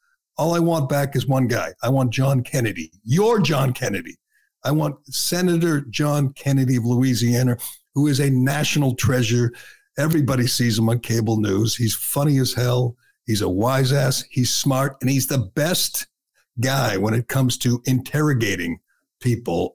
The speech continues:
at these hearings, gets them under oath and humiliates them. We told you, we played a couple weeks ago when he had a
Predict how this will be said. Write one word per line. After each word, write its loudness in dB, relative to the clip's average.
at -4
these 0
hearings, -2
gets -2
them 0
under 2
oath 0
and 0
humiliates 0
them. -10
We 0
told 0
you, 2
we 2
played 0
a -2
couple -2
weeks 0
ago 0
when 2
he 2
had 0
a 0